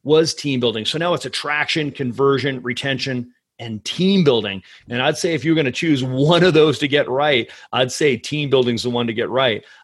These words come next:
I'd make the argument that you could have all three cylinders firing, attraction, conversion, retention. But if that fourth cylinder, te-, that team building one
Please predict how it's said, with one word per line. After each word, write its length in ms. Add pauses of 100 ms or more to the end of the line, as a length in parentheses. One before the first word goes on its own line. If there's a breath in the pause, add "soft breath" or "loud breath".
I'd 200
make 220
the 160
argument 400
that 140
you 100
could 120
have 120
all 300
three 240
cylinders 480
firing, 420
attraction, 460
conversion, 400
retention. 580 (220 loud breath)
But 100
if 120
that 200
fourth 300
cylinder, 400
te-, 260
that 320
team 240
building 280
one 240